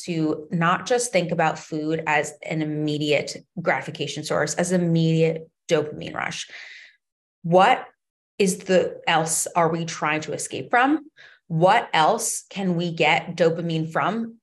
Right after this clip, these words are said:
that isn't just that sudden rush and then leading to guilt and shame after? 'Cause time and time again, I have women coming to me saying, like, "I, I can't believe I ate this or that or whatever."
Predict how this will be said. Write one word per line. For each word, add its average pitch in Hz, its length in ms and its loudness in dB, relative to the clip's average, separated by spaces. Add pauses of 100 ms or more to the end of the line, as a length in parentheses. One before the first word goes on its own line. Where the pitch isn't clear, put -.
that 170 200 0
isn't 170 420 -4
just 160 200 0
that - 160 -4
sudden 175 280 0
rush 175 380 -2 (100)
and 175 160 -2
then 151 440 0 (800)
leading 180 340 -2
to 175 100 -6
guilt 160 260 0
and 160 100 0
shame 151 160 -2
after? 135 340 -6
'Cause - 200 -10
time 214 300 0
and 233 80 -2
time 202 200 0
again, 165 480 0 (540)
I 185 100 4
have 175 340 0 (140)
women 180 320 2
coming 170 260 -4
to 165 100 -8
me 160 140 0
saying, 156 280 -4
like, 147 200 -8
"I, 185 220 0
I - 40 -4
can't 220 260 -2
believe 214 260 0
I 170 140 2
ate 165 180 -6
this - 240 -4
or 180 140 -2
that 180 320 2
or 165 40 -6
whatever." 175 480 0